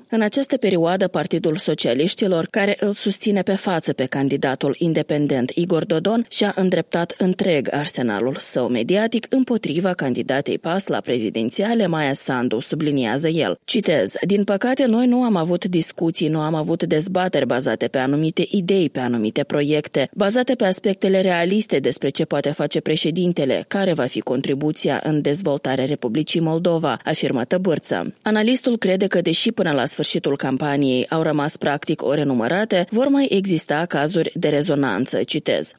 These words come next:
"Am văzut chiar ieri acel scandal legat de tipărirea ziarelor și e un exemplu clasic cum candidatul folosește resurse administrative în campania electorală", afirmă analistul politic, citat de Radio Chișinău.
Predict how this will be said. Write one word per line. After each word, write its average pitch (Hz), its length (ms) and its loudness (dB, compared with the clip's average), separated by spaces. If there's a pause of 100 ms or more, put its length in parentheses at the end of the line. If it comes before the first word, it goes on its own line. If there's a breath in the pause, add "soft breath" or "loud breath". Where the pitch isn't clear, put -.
"Am 202 180 0
văzut 214 300 2
chiar 220 240 0
ieri 202 300 2
acel 156 260 0
scandal 151 600 0
legat 175 400 2
de 160 140 0
tipărirea 165 520 2
ziarelor 190 680 2
și 240 240 0
e 247 40 2
un 254 140 2
exemplu 214 460 0
clasic 147 560 0
cum 220 240 -2
candidatul 170 680 0
folosește 175 600 0
resurse 160 520 0
administrative 175 920 0
în 180 140 0
campania 147 680 0
electorală", 147 680 0
afirmă 147 420 -2
analistul 123 500 -2
politic, 190 540 -2
citat 156 380 0
de 170 140 0
Radio 104 300 0
Chișinău. 151 600 -2